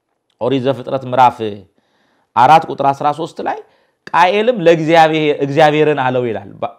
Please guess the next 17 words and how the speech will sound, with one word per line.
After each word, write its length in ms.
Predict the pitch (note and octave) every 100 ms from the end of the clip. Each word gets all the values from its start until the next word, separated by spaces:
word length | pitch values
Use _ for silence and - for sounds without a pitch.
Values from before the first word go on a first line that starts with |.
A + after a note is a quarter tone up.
| - - _
ተናጋሪው 480 | C#3+ D#3 E3 F#3 F#3
ቃየል 260 | C3+ A2
ነው። 140 | F2+ _ _ _ _ _ _ -
ለማን 260 | C#3+ E3+
ነው 100 | F3
የተናገረው? 480 | F3 F3+ F#3 F3+ -
ለእግዚአብሔር 500 | D#3+ C#3+ D3 B2 A2+
ነው። 140 | - - _ _ _
ምን 260 | C3 D#3+ G#3+
አለ? 200 | G#3 G#3+ C#4 - _ _ -
«ኃጢአቴ 600 | E3+ F#3 - F#3+ F#3+ F#3+ A3
ልሸከማት 800 | F3 C#3+ - F3+ E3+ F3 E3+ E3+ D3
የማልችላት 680 | D3 D3+ D#3+ E3+ G3+ G3+
ታላቅ 360 | - B2+ A#2+ B2
ናት» 180 | C3+ C#3
አለ። 120 | - - _ _ _ _ _ _ _ _ _ -
አያችሁ፣ 400 | B2+ F3+ -